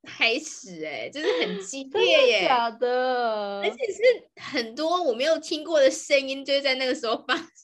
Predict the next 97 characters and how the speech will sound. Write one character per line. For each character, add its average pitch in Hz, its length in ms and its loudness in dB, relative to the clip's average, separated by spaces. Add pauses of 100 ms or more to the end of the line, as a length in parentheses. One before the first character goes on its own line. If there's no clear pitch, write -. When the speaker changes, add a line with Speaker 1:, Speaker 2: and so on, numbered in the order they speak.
(600)
Speaker 2:
我 294 100 4
觉 285 80 -2
得 392 60 0
让 440 280 6
我 349 120 8
很， 285 280 2 (140)
很 277 200 4
伤 349 280 6
心 359 180 -4
的 311 140 2
一 339 80 -2
点 247 240 0
是， 262 340 -8 (680)
就 381 120 -2
是 403 60 2
我， 339 80 4
我 233 500 4 (200)
之 359 100 -8
前 370 100 4
有 240 100 4
跟 294 100 4
我 277 80 4
朋 269 100 -4
友 214 140 0
睡 214 200 -2
觉， 202 180 -2
就 247 80 -2
是 262 60 -4
另 254 140 0
外 233 100 -2
一 226 40 -6
个 208 80 -6
女 170 140 -10
生 196 180 -6
朋 185 160 -8
友 156 100 -8
去 165 100 -12
她 185 160 -4
家 156 220 -8
住， - 360 -18 (240)
然 208 140 4
后 302 240 4
我 190 120 -2
朋 240 100 -6
友， 226 120 -4
Speaker 1:
嗯。 - 160 -10
Speaker 2:
那 262 80 -2
个 254 80 2
女 202 180 -8
生 185 140 -8
就 233 100 -4
说 220 400 -6
：“你 220 100 -6
睡 330 220 -4
着 226 160 4
的 233 60 2
时 269 80 -6
候 339 60 -2
像 339 180 -4
死 180 300 -16
掉 262 280 2
一 190 120 -8
样， 220 260 -2
我 160 40 -12
都 277 80 -4
不 285 100 -4
知 349 40 2
道 339 40 0
你 262 80 -6
有 254 60 -6
没 247 40 -6
有 233 60 -6
在 247 160 -2
呼 190 280 -8
吸。” 170 220 -16
就 285 100 -2
是 466 80 2
我 285 140 6
是 254 60 -8
一 - 40 -6
个 311 120 4
静 254 380 -4
悄 254 300 2
悄 220 340 0
的 196 160 -2
人， 127 240 -8
我 208 100 -4
是 311 80 -10
一 359 60 -6
个 330 80 4
睡 339 220 0
觉 294 100 2
像 294 180 -4
死 - 260 -16
掉 208 260 2
的 170 120 -4
人 139 200 -10